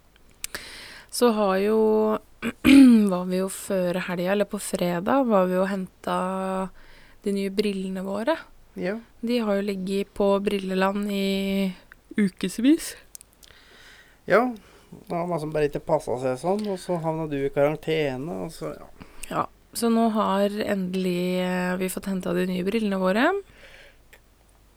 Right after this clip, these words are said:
Speaker 1: Og jeg hadde linseutprøving og skulle begynne å prøve ut linser.
Speaker 2: Ja.
Speaker 1: Men det viser seg jo sånn at øya mine er,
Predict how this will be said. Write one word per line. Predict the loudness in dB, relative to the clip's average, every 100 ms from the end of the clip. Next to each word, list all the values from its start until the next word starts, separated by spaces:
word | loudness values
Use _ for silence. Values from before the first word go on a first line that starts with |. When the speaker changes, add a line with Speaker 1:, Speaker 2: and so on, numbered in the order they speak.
| -6 0
Speaker 1:
Og | 2
jeg | 2 0
hadde | 0 0 0
linseutprøving | 0 0 -2 -4 -4 -6 0 0 2 0
og | 0
skulle | -2 -4
begynne | -2 -4
å | -6
prøve | -4 -2 -4 -4
ut |
linser. | -4 -4 -4 -4 -6 -6 -16 -18 -10
Speaker 2:
Ja. | -8 -10 -14 -18 -20 -20 -20 -20 -20 -20 -20 -8
Speaker 1:
Men | -2 0
det | 2
viser | 0 0 -4
seg | 0 0
jo |
sånn | 2 0 0
at | -2
øya | -2 0 0
mine | 0 -2 0
er, | 0 0 0 0